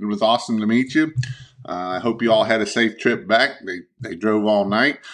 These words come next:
And so you guys were awesome there. So I was really glad that I, like I said, I'm really glad I got to meet everybody.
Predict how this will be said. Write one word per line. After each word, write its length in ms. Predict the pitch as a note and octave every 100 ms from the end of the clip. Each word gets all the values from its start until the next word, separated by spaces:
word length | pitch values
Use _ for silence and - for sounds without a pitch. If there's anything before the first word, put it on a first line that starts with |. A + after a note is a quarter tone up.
| - - -
And 180 | F2+ F#2+
so 200 | G2+ F#2+
you 220 | G2 G#2
guys 320 | G#2+ G2+ G2
were 160 | G2+ -
awesome 460 | G#2 G#2+ - F#2+
there. 300 | F#2 E2+ D#2+
So 160 | - F#2
I 140 | F2
was 260 | F2+ F2 F2
really 300 | G2+ A#2 A#2
glad 340 | G2+ B2 A#2+
that 100 | G#2+
I, 100 | G#2+
like 260 | G2+ G#2 G2+
I 60 | G2+
said, 160 | G2+
I'm 120 | F2+
really 200 | G2 A#2
glad 200 | A2 A#2
I 80 | A#2
got 200 | G#2+ G#2+
to 60 | G#2
meet 220 | A2 C3
everybody. 640 | C#3 C#3+ C3+ C#3 C#3 C#3